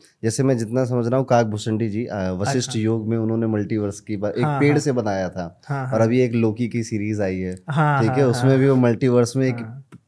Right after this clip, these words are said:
Speaker 1: ट्री बना देता है जो
Speaker 2: हम्म।
Speaker 1: सारे टाइम को कंट्रोल कर रही है।
Speaker 2: हम्म, हम्म।
Speaker 1: So ये काकभूषण जी का जो ये कैरेक्टर है, ये
Speaker 2: जी।
Speaker 1: बड़ा फैसिनेट करता
Speaker 2: बहुत
Speaker 1: है।
Speaker 2: ज़्यादा।
Speaker 1: इसकी स्टोरी कहाँ से शुरू होती है?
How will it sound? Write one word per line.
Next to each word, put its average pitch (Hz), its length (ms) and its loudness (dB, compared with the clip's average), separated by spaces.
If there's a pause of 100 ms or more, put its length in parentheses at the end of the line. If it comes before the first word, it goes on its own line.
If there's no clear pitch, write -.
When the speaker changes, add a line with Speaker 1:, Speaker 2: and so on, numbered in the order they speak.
Speaker 1:
ट्री 160 180 8
बना 131 220 6
देता 113 240 4
है 139 100 6
जो 131 80 2
Speaker 2:
हम्म। 123 120 0
Speaker 1:
सारे 120 220 4
टाइम 107 240 2
को 117 140 -6
कंट्रोल 101 380 -4
कर 92 140 -6
रही 87 160 -6
है। - 60 -4
Speaker 2:
हम्म, 127 200 -4
हम्म। 117 140 -8 (200)
Speaker 1:
So 196 60 -2
ये 233 80 2
काकभूषण 165 600 2
जी 185 80 2
का 202 100 2
जो 185 100 0
ये 190 100 2
कैरेक्टर 131 500 0
है, 120 60 2
ये 143 160 2
Speaker 2:
जी। 123 80 0
Speaker 1:
बड़ा 165 160 2
फैसिनेट 139 480 -2
करता 165 120 -6
Speaker 2:
बहुत 151 240 0
Speaker 1:
है। 135 60 -8
Speaker 2:
ज़्यादा। 117 420 -8
Speaker 1:
इसकी 165 420 -4
स्टोरी 190 340 0
कहाँ 170 240 0
से 190 100 -2
शुरू 120 220 -4
होती 87 300 -8
है? - 180 -12